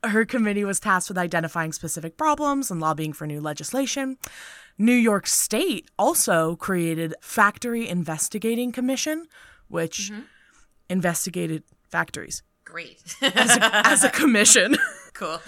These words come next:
Speaker 2: That's perfect. I was confused, actually, by the name. And then you,
Speaker 1: <laughs>
Speaker 2: that makes me really happy, but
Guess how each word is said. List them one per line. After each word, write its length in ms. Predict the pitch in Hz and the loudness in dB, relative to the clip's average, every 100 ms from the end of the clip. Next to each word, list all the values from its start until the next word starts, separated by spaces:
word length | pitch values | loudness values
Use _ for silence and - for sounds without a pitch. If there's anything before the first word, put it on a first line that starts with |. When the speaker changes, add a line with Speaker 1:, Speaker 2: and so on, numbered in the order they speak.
| - - | -16 -8
Speaker 2:
That's 180 | 190 185 | -8 -2
perfect. 360 | 175 165 165 180 | -2 -2 -4 -2
I 100 | 180 | 0
was 200 | 175 180 | 0 -2
confused, 500 | 208 185 170 156 170 | -6 -8 -10 -6 -4
actually, 340 | 147 - 156 | -4 -6 -8
by 180 | 151 151 | -6 -4
the 100 | 151 | -6
name. 200 | 147 147 233 | -6 -6 0
And 80 | 320 | 0
then 40 | - 494 | 2 0
you, 600 | 494 494 480 494 403 - _ | 0 0 0 -2 -8 -10 _
Speaker 1:
<laughs> 80 | 196 190 | -8 0
Speaker 2:
that 320 | 185 190 190 | 2 2 -4
makes 220 | 185 185 | -8 -6
me 100 | 185 | -6
really 260 | 170 170 170 | -4 -4 -2
happy, 440 | 165 160 151 151 | -2 -4 -10 -8
but 260 | 175 156 | -4 -2